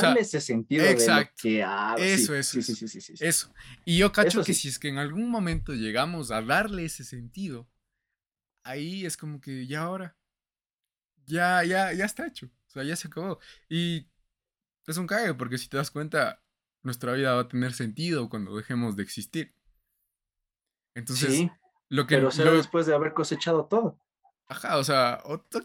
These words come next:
Speaker 2: sabe, mañana nos vayamos y qué bacán. Y creo que por
Speaker 1: Ajá,
Speaker 2: eso
Speaker 1: o sea,
Speaker 2: también la idea
Speaker 1: somos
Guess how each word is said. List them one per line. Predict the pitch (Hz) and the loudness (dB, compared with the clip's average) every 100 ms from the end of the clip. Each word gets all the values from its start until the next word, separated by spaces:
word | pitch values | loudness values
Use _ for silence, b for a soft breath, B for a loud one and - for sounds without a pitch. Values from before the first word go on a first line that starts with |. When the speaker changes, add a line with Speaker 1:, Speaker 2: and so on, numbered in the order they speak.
| - - | -8 -2
Speaker 2:
sabe, | 523 427 170 | 0 0 2
mañana | 151 180 208 190 | 2 2 0 0
nos | 170 131 | -2 -2
vayamos | 127 156 185 165 117 | -2 -2 -2 -2 -4
y | |
qué | - 185 | -4 -2
bacán. | 131 151 170 | 0 2 2
Y | 135 95 | 0 2
creo | 151 | 2
que | - | 2
por | 453 | 2
Speaker 1:
Ajá, | 466 453 | 4 6
Speaker 2:
eso | 453 | 6
Speaker 1:
o | |
sea, | 440 | 8
Speaker 2:
también | 453 427 403 320 320 _ | 8 8 6 4 -2 _
la | 135 147 | 0 2
idea | 143 160 147 | 6 6 6
Speaker 1:
somos | 135 151 147 - | 6 6 4 2